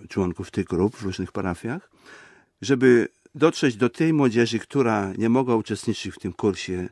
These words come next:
dziennikarskim, otworzyliśmy razem z moją młodzieżą z tych klubów dziennikarskich klub sportowy,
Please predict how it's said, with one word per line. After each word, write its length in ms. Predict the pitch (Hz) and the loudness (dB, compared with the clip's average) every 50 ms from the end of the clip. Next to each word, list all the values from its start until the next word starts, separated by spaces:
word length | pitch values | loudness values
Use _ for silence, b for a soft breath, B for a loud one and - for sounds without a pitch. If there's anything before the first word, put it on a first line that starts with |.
| _ _ | _ _
dziennikarskim, 880 | - - 98 92 92 - - 95 82 80 - - - - 98 120 143 180 b b b b b b b b b b b b b | -8 -4 -4 -4 -4 -4 -6 -8 -8 -8 -12 -14 -12 -8 -8 -8 -8 -10 b b b b b b b b b b b b b
otworzyliśmy 760 | - - - - 131 120 139 127 127 123 - - 117 120 117 | -6 -4 -2 -2 -2 0 0 -2 -2 -2 -2 -2 0 0 0
razem 300 | 110 113 107 113 110 104 | 0 -2 -2 -2 -4 -6
z 120 | - - 95 | -6 -6 -4
moją 300 | 104 101 101 104 98 95 | -2 0 0 0 0 0
młodzieżą 580 | 92 92 90 87 98 92 85 82 85 82 85 85 | -2 -2 -2 -2 -2 -2 -2 -2 -4 -4 -6 -6
z 100 | - - | -10 -8
tych 320 | - 95 90 82 - - - | -4 -4 -4 -4 -6 -10 -6
klubów 260 | - 98 95 95 92 87 | -4 -4 -2 -2 -4 -6
dziennikarskich 580 | 92 87 87 85 - - 92 92 - 95 90 | -6 -8 -8 -6 -6 -4 -6 -6 -6 -10 -12
klub 240 | - - 92 85 - | -12 -12 -14 -12 -14
sportowy, 540 | - - - 87 87 - - 80 76 71 | -12 -10 -10 -10 -10 -10 -10 -10 -10 -12